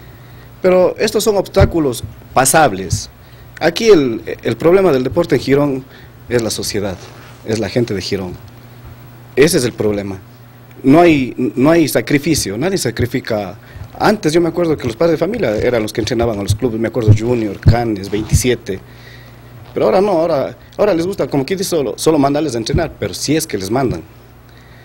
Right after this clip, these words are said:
Yo le digo, el problema aquí netamente social. Eh, yo recuerdo que en la universidad, eh, me decían que mira el deporte de un pueblo y conocerá su sociedad.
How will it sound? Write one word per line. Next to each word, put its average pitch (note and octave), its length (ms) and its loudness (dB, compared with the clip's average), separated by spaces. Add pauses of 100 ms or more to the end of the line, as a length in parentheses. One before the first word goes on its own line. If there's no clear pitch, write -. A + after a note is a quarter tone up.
(120)
Yo D3+ 80 -2
le E3 140 2
digo, F#3 160 4
el C3+ 80 -2
problema D#3+ 500 0
aquí A#2 240 0
netamente D#3+ 500 2
social. G#2+ 480 0 (540)
Eh, A2 540 2 (600)
yo B2+ 140 4
recuerdo E3+ 320 2
que - 80 2
en B2+ 40 4
la B2 60 6
universidad, D3 640 2
eh, G#2+ 540 0 (440)
me A#2 140 4
decían B2 600 2
que G2+ 420 -4 (500)
mira G3 240 10
el F3+ 80 6
deporte D3 600 0
de A#2+ 220 -6
un B2 100 -2
pueblo F3+ 420 2 (1120)
y A2 120 2
conocerá C3 420 2
su A#2+ 100 -6
sociedad. G#2+ 480 -2